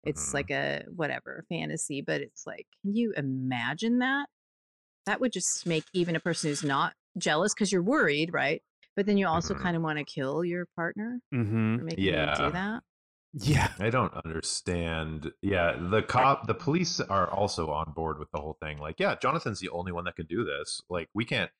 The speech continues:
Speaker 2: he was like, "We're not even allowed to talk to her. If she's
Speaker 3: <laughs>
Speaker 2: stalking you and has called and c-, murdered your secretary, we can't even
Speaker 1: Right.
Speaker 2: question her." The
Speaker 1: And we
Speaker 2: cop is like,
Speaker 1: clearly don't even know what she
Speaker 2: "We're
Speaker 1: looks
Speaker 2: out."
Speaker 1: like.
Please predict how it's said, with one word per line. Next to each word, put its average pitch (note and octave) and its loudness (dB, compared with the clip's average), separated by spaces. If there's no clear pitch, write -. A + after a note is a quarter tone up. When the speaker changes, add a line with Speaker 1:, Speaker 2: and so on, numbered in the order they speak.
Speaker 2:
he C3+ 4
was C#3 4
like, B2+ 2
"We're C#3 4
not D3+ 8
even G#2+ 4
allowed D#2 2
to D#2+ -4
talk - 2
to - -4
her. C#2 -4
If - -4
she's A#2+ 0
Speaker 3:
<laughs> - -6
Speaker 2:
stalking B2 0
you D3+ 0
and G#2 -4
has F#2 -4
called G#2+ 2
and F2+ -4
c-, A2 -8
murdered G#2+ 0
your F#2+ -4
secretary, A#2+ -2
we G#2+ -2
can't A2+ -4
even C#2 -8
Speaker 1:
Right. F#3 -4
Speaker 2:
question - -4
her." C2+ -6
The A2 -2
Speaker 1:
And A2 -2
we G2 2
Speaker 2:
cop F2+ 0
is F2 0
like, A#3+ 2
Speaker 1:
clearly F3+ 0
don't F3 0
even E3 0
know C#3+ -2
what D3+ -4
she - -2
Speaker 2:
"We're B2+ 6
Speaker 1:
looks G#2 6
Speaker 2:
out." D#2 2
Speaker 1:
like. B2+ 2